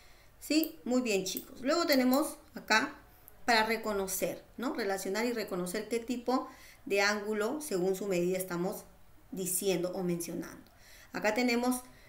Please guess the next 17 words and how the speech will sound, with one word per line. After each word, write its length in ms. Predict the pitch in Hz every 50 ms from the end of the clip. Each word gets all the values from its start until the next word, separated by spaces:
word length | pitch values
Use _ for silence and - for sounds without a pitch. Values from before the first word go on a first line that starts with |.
| - - -
eh, 240 | - 208 208 208 208 -
el 140 | 208 196 202
ángulo 640 | 208 220 233 233 226 233 233 226 226 233 240 247 -
que 140 | - 220 196
mide 220 | 208 208 214 220 208
treinta 280 | - 220 202 185 185
y 80 | 185 180
cinco 320 | - 240 226 220 220 208
grados, 360 | 196 202 202 202 202 226 269
decimos 360 | 277 202 180 - 190 185 180 180
que 100 | - -
es 140 | 180 -
agudo, 600 | 233 226 240 269 285 262 233 233 247 302 302 - - - - - - - - -
ciento 420 | - - 220 196 196 190 - 220
veinte 420 | 214 214 208 208 196 202 214 196 190
es 160 | 180 180 -
obtuso, 680 | 190 190 - - 302 285 254 254 - 233 220 240 262 -